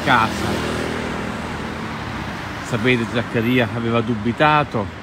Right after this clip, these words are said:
il Signore, eh, lo fa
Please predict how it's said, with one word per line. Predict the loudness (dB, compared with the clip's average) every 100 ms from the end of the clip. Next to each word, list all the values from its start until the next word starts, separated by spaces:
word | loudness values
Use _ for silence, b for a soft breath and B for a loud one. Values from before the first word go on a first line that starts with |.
| -12 -12 -10
il | -4 -4
Signore, | 0 4 6 6 6 6 4 -4 -12 -14 -12 -12 -12 -12 -12 -12 -12 -12 -12 -12 -12 -12 -12 -8 -2
eh, | 0 0 0 -2 -2 -4 -8 -8 -8 -8 -6 -6 -6 -6 -6 -6 -6 -6 0
lo | 2
fa | 2 2